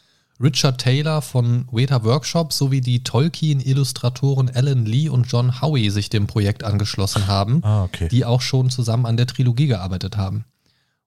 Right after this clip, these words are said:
Speaker 1: Und, äh, dass der Film sich visuell wohl an die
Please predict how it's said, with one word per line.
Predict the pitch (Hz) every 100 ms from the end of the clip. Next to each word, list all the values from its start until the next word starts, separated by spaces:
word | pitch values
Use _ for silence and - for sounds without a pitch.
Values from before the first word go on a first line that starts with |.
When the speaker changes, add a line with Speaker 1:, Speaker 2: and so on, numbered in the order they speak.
| _
Speaker 1:
Und, | 113 107 107 104
äh, | 110 104
dass | 107 -
der | 110
Film | - 131 143 135
sich | 123 120 - -
visuell | 117 123 139 135 113 127 120
wohl | 120 110
an | 113 117
die | 113 113 113 113